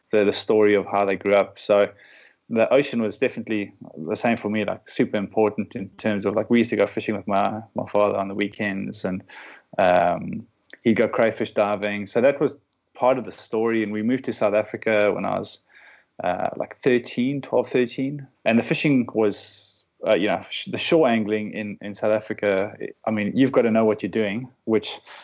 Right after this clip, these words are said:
being young, I, I had no idea. So it was a little bit boring for me. So I started surfing. So I spent my high school in the water just surfing.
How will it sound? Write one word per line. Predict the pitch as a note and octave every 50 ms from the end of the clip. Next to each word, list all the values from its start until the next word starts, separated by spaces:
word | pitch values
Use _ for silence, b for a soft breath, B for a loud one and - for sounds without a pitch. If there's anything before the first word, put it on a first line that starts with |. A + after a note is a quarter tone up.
| B B B B _
being | C3 A#2+ A2 G2+
young, | G#2+ A2 A2 G#2 G2+ F#2+
I, | E2 G#2 G2 - -
I | - G#2 G#2
had | G#2+ G#2 G2+
no | G#2+ G#2+
idea. | G#2 G2+ G2+ G#2 G#2 G2+
So | G#2 - B2 A2 G#2 G#2+ G#2+ G2+ F#2+ G2 -
it | - A#2 A2+ -
was | B2+ B2+ A#2+ A2+ A2+ -
a | - B2+
little | C3 B2+ C3 C3 B2+
bit | A#2 A#2 G#2 -
boring | A#2+ A#2 A#2 A#2 A#2+ A#2
for | A#2+ - A#2
me. | A2 G#2
So | F#2 - - A2
I |
started | G#2 - - C3 - - -
surfing. | - - A#2 A2 G#2+ - A#2 A2 A2+
So | - G#2
I | G2+
spent | F#2+ - _ - - D#3 C3 -
my | - B2 A#2 A2 G#2
high | - - - C3 B2+
school | B2+ - - C3 B2 A#2 A2+ A2+ _ -
in | C3 C3+
the | B2 A2
water | G#2+ A2 A#2 A2+ G#2
just | G2 - - - -
surfing. | - - B2 A#2+ B2+ B2 - G2 G2